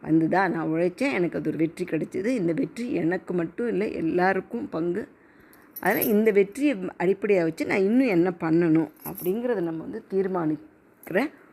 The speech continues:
ஒரு மைல்கல்லா அந்த மகிழ்ச்சியும் சந்தோஷமும் இருக்கணுமே தவிர, நம்ம இன்னும் கீழே எடுத்துட்டு போற ஒரு விஷயமா அது வந்து இருக்கக்கூடாது. அதற்கு உபாயம் வந்து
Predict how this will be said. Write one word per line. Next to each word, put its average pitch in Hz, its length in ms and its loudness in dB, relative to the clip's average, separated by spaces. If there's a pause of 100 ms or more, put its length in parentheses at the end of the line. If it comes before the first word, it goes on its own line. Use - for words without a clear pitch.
(360)
ஒரு 170 140 4
மைல்கல்லா 208 540 4
அந்த 208 280 2
மகிழ்ச்சியும் 190 540 -2
சந்தோஷமும் 170 640 0
இருக்கணுமே 156 580 -2
தவிர, 147 360 -6
நம்ம 175 280 -2
இன்னும் 190 260 0
கீழே 214 340 0
எடுத்துட்டு 165 460 -6
போற 190 200 -6 (920)
ஒரு 175 140 6
விஷயமா 170 400 2
அது 175 140 -2
வந்து 165 180 -2
இருக்கக்கூடாது. 151 920 -4
அதற்கு 208 440 -2
உபாயம் 175 500 2
வந்து 160 260 -6